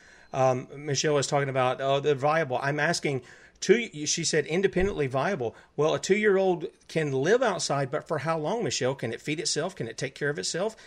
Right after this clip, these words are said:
Can it do all the things that a, that a grown person can do? No, it's gonna die. So it's not really viable in the way you're using it. And I asked her, "Well, should we off the two-year-olds?" Should, don't be ridiculous. Well, I'm not being ridiculous. I'm taking the words that you gave, viable,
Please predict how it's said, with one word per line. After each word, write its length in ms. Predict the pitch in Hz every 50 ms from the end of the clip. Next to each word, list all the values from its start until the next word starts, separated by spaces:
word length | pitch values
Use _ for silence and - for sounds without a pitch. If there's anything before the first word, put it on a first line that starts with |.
| - - -
Can 140 | - 147 139
it 100 | 127 123
do 140 | 143 151
all 100 | 156 156
the 100 | 151 147
things 300 | 139 - 165 165 156 127 127
that 220 | 131 123 123 123
a, 40 | 139
that 180 | 127 127 120 117
a 60 | 113
grown 240 | 123 127 131 143 143
person 300 | - 160 151 - 165 151
can 100 | 156 151
do? 120 | 190 214
No, 300 | 170 147 175 220 214 139
it's 120 | 110 -
gonna 180 | - 151 139 127
die. 500 | 117 120 127 151 202 214 143 98 - - _ _ _ _ - - - -
So 140 | - 196 202
it's 140 | 196 - 202
not 160 | 208 - -
really 320 | 208 220 202 175 131 - - -
viable 720 | 135 117 107 123 127 135 175 220 233 185 127 131 131 135 -
in 120 | 139 139
the 60 | 139 135
way 120 | 139 143
you're 160 | 139 131 131 123
using 440 | 123 143 185 254 247 170 131 113
it. 80 | 107 117
And 100 | 117 127
I 120 | 123 123
asked 340 | 120 113 123 131 135 - -
her, 180 | 202 214 190 139
"Well, 160 | 110 110 104
should 240 | - - 135 117 120
we 160 | 123 123 123
off 260 | 107 110 120 127 -
the 80 | - 131
two-year-olds?" 760 | - - 202 247 254 269 170 131 110 98 - - - - - _ _ - - - - - -
Should, 240 | - 156 156 151 - -
don't 220 | 147 151 151 160
be 100 | 156 196
ridiculous. 560 | 190 185 185 - 208 220 208 143 120 110 - -
Well, 220 | - 131 143 135
I'm 160 | 139 143 156 165
not 180 | 214 262 262
being 160 | - 180 139
ridiculous. 440 | 127 120 113 113 104 - 104 101 - -
I'm 360 | - 123 147 175 208 208 190 - - - - - _ _
taking 360 | - - 147 156 - 160 147 135
the 80 | 135
words 340 | 120 120 143 156 175 156 131
that 120 | - 135 131
you 160 | 135 170 175
gave, 320 | 123 151 185 196 170 123
viable, 600 | 110 113 143 165 226 262 262 165 117 110 87 -